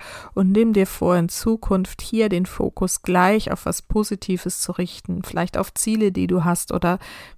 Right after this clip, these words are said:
wenigstens auf die Dankbarkeit zu sagen, „Wow, wie schön, dass ich wieder aufwachen darf, dass ein neuer Tag auf mich wartet, den ich gestalten kann“ und hier einfach in diese frohe Erwartungshaltung zu gehen,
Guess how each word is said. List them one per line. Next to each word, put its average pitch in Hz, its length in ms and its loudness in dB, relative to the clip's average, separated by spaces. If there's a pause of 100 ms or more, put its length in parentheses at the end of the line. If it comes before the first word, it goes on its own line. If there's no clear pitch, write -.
(120)
wenigstens 233 540 0
auf - 180 -2
die 180 120 -4
Dankbarkeit 180 760 -2
zu - 120 -10
sagen, 170 460 -2
„Wow, 180 360 2
wie 175 60 -2
schön, 196 340 2
dass 190 160 -2
ich - 160 -14
wieder 170 220 0
aufwachen 170 500 0
darf, 160 460 -2 (320)
dass - 160 -6
ein 185 80 4
neuer 180 280 6
Tag - 280 0
auf - 180 2
mich - 240 -2
wartet, 170 460 2
den 170 160 0
ich - 100 -6
gestalten 175 640 0
kann“ 160 340 0 (440)
und 175 160 0
hier - 240 0
einfach 180 380 -2
in 170 120 -2
diese 180 360 -2 (280)
frohe 214 400 4
Erwartungshaltung - 1120 0
zu - 160 -8
gehen, - 340 -6